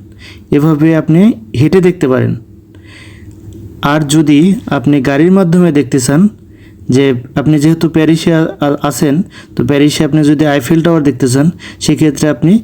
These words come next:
রাস্তা দিয়ে হেঁটে হেঁটে সেই প্যারিসের আইফেল টাওয়ার ওখানে যেতে পারবেন এবং আপনি খুব সহজেই দেখতে পারবেন সেই আইফেল টাওয়ারটি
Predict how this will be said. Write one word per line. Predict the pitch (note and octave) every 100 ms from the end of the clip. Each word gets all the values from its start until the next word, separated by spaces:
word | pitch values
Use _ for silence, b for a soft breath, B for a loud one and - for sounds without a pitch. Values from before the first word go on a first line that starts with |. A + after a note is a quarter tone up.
| B B C3
রাস্তা | C#3 B2 D3
দিয়ে | D3
হেঁটে | C#3+ C#3+ D#3+
হেঁটে | D#3 D#3
সেই | - C#3+
প্যারিসের | B2+ C#3+ C#3 - C#3+
আইফেল | C3+ A#2+ C3
টাওয়ার | C#3 C#3
ওখানে | C3 C#3
যেতে | C3+ B2+
পারবেন | C#3+ C3 E3 A#3+ B B B -
এবং | C#3+ D3
আপনি | C3+ D#3
খুব | E3+ F#3
সহজেই | E3+ - D#3+ D#3+ E3+
দেখতে | D3 B2+ D3
পারবেন | C#3+ C#3
সেই | B2+ D3
আইফেল | C3+ A#2+ C3
টাওয়ারটি | B2 A#2 A#2+